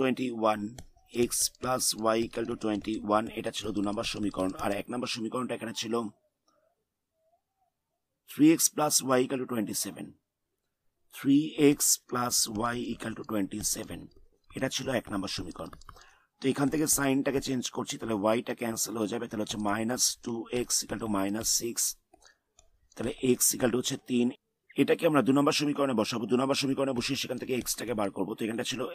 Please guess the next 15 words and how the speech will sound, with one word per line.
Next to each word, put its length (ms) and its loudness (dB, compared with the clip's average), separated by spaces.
x 20 -6
plus 220 0
y 120 4
equal 200 -4
to 120 -2
twenty-one, 720 -2
তাহলে 160 0
এখানটা 200 0
হচ্ছে 140 -4
তিন 140 6
plus 200 4
y 80 2
equal 180 -2
to 120 -2
twenty-one, 480 0